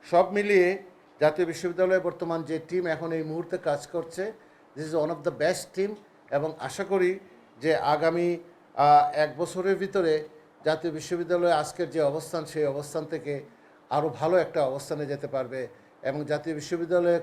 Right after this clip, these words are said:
quality of education নিয়ে যে প্রশ্ন আছে, সেই প্রশ্নের আমরা কিছুটা হলেও সমাধান আমরা করতে পারবো। আপনাদেরকে আজকে আসার জন্য আমরা আপনাদেরকে ধন্যবাদ জানাচ্ছি। কালকে জাতীয় বিশ্ববিদ্যালয়ে ভর্তি পরীক্ষা, আগামীকাল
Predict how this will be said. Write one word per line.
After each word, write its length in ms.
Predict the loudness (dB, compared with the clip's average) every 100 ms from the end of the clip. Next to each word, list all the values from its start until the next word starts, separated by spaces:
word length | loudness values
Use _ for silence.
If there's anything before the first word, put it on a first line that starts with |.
| 2
quality 340 | 2 2 0
of 160 | 0 0
education 420 | -4 -4 -6 -6
নিয়ে 200 | -4 -4
যে 120 | -4
প্রশ্ন 380 | -4 -6 -6 -6
আছে, 380 | -6 -6 -8 -10 -14 -20 -20
সেই 160 | -6 -4
প্রশ্নের 440 | -2 -6 -6 -4
আমরা 440 | -4 0 0 0 -4 -20 _
কিছুটা 300 | -10 0 2
হলেও 200 | 4 2
সমাধান 420 | -2 -2 -4 -4 -8
আমরা 380 | -6 -4 -4 -8 -20 _
করতে 260 | 0 0 -4
পারবো। 340 | -8 -8 -12 -18 -14 -6
আপনাদেরকে 680 | -4 -4 -4 -4 -2 -4 -6 -14 -8
আজকে 300 | -6 -4 0
আসার 320 | 0 0 -4
জন্য 260 | -2 -2 0
আমরা 420 | 0 0 2 4
আপনাদেরকে 480 | 2 -2 -6 -6 -4
ধন্যবাদ 380 | -4 -2 0 0
জানাচ্ছি। 500 | 0 -2 -2 -4 -4 -6 -20 _ -20 -20 _
কালকে 520 | 2 2 2 0 0 -2 -8 -20 -20 _
জাতীয় 280 | -2 0 -2
বিশ্ববিদ্যালয়ে 560 | -2 -2 0 2 4 4
ভর্তি 300 | 2 0 0
পরীক্ষা, 500 | 0 -2 2 6 6
আগামীকাল 720 | 4 0 -2 0 4 4 4